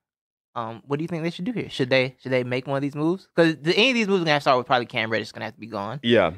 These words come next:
Speaker 1: Maybe you might, you have to throw Hunter in there. I, they probably wanna hold on to Hunter, but
Speaker 2: Yeah.
Speaker 1: I feel like you might have to.
Speaker 2: I feel like
Speaker 1: The Warriors want Bogdan, apparently. Warriors were
Speaker 2: Really?
Speaker 1: looking at Bogdan. Yeah, they were looking
Speaker 2: I
Speaker 1: at
Speaker 2: don't wanna get rid of Bogdan, though.
Speaker 1: Yeah, I don't think
Speaker 2: Um,
Speaker 1: they will.
Speaker 2: so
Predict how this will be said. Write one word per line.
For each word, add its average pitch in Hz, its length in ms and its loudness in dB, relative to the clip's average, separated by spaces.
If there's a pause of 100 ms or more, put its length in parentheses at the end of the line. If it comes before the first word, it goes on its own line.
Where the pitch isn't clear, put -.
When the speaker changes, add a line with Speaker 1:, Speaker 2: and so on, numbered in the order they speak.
(140)
Speaker 1:
Maybe 147 260 4
you 143 100 2
might, 143 340 2
you 135 80 -4
have 127 80 -4
to - 80 -8
throw 104 60 -2
Hunter 135 200 0
in 139 120 -2
there. 143 220 2
I, 95 120 -4 (340)
they 135 240 -4
probably 160 240 4
wanna 160 140 2
hold 165 120 4
on 160 140 4
to 160 60 2
Hunter, 170 240 0
but 120 180 0
Speaker 2:
Yeah. 98 160 8
Speaker 1:
I 64 60 0
feel 120 140 -6
like 117 40 -10
you 120 60 -12
might 120 160 -4
have 123 160 -4
to. 123 180 -6 (100)
Speaker 2:
I 110 100 6
feel 135 140 6
like 139 200 8
Speaker 1:
The 165 80 6
Warriors 202 380 6
want 165 200 2
Bogdan, 165 400 6
apparently. 185 500 2 (920)
Warriors 156 200 4
were 120 60 8
Speaker 2:
Really? - 60 8
Speaker 1:
looking 160 180 4
at 139 120 2
Bogdan. 147 380 2
Yeah, 123 280 -2
they 131 80 0
were 127 60 2
looking 135 220 0
Speaker 2:
I 131 40 8
Speaker 1:
at - 40 8
Speaker 2:
don't 165 140 8
wanna 147 160 8
get 113 200 8
rid 104 160 6
of 87 100 4
Bogdan, 85 480 4
though. 69 380 -4
Speaker 1:
Yeah, 127 180 2
I - 40 6
don't 110 180 6
think 101 60 4
Speaker 2:
Um, 95 40 4
Speaker 1:
they 90 80 2
will. 101 280 -10 (100)
Speaker 2:
so 110 680 6